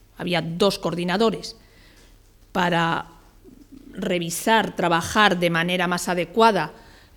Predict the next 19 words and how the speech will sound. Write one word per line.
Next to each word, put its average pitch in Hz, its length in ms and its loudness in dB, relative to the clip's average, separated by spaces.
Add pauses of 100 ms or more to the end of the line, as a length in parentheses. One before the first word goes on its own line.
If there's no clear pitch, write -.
con 180 160 4
los 175 180 0
distintos 180 540 -4
educadores 233 720 2 (600)
y 202 80 -2
se - 140 -6
han 175 80 -4
incrementado 269 760 2 (240)
hasta 240 480 -2 (200)
ocho 226 560 -2
los 196 300 -2
coordinadores. 151 840 -12 (840)
El 208 180 4
ratio 269 260 10
actual 262 580 6 (200)
es 262 280 4 (100)
de 185 260 2
un 247 160 8
educador 196 640 2